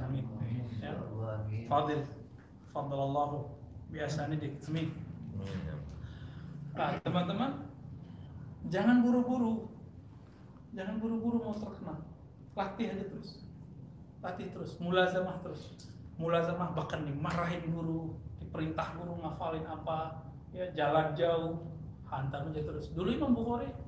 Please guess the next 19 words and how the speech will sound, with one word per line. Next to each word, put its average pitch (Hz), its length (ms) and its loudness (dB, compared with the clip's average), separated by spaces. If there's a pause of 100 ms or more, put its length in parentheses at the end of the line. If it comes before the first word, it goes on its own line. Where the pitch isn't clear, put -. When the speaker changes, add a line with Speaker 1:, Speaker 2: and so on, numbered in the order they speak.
(260)
Speaker 1:
min 185 400 2
Uzbek - 560 0 (480)
ila 185 300 6
Makkah. 190 400 0 (840)
Ada 170 480 4 (100)
berapa, 165 600 6 (1120)
berapa 143 340 2 (560)
ribu 139 480 -2 (320)
kilometer? 147 480 0 (720)
Udah 151 100 -2
ngitung? 156 300 0 (720)
Hitung 165 240 -2
sendiri 170 320 0
deh. - 160 -6
<laughs> - 40 -12 (800)
Ya, 226 160 0
tujuh 180 240 -4
ribuan 196 480 4
kilo. 196 480 -2